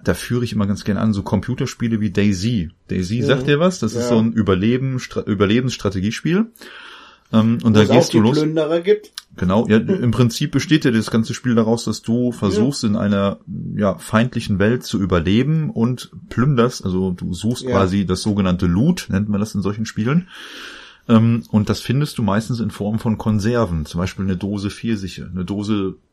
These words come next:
Speaker 1: Thunfisch, äh, Dose Mais, et cetera. Und ja, und, äh, da finde ich, das vergessen viele Leute, sich solche Sachen halt auf Vorrat auch hinzustellen.
Speaker 2: Ja,
Speaker 1: Ja,
Speaker 2: klar.
Speaker 1: ein paar Dosen Pfirsiche. Ähm,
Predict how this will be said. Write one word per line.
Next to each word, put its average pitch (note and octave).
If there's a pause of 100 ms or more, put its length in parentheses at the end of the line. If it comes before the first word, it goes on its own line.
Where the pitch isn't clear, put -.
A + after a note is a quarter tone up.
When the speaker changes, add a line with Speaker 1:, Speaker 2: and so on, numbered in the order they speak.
Speaker 1:
Thunfisch, A2
äh, F2
Dose G#2
Mais, G2+
et G2+
cetera. E2 (800)
Und G2+ (1200)
ja, E2+ (140)
und, F#2+
äh, F2+ (160)
da F2+
finde B2
ich, B2+
das -
vergessen -
viele F#2
Leute, F#2
sich G2+
solche A#2+
Sachen A#2
halt A2
auf A#2+
Vorrat A2
auch C#3+
hinzustellen. F2
Speaker 2:
Ja, C#3+
Speaker 1:
Ja, F2+
Speaker 2:
klar. G#2
Speaker 1:
ein F2
paar G2
Dosen A2+
Pfirsiche. A2 (880)
Ähm, G2+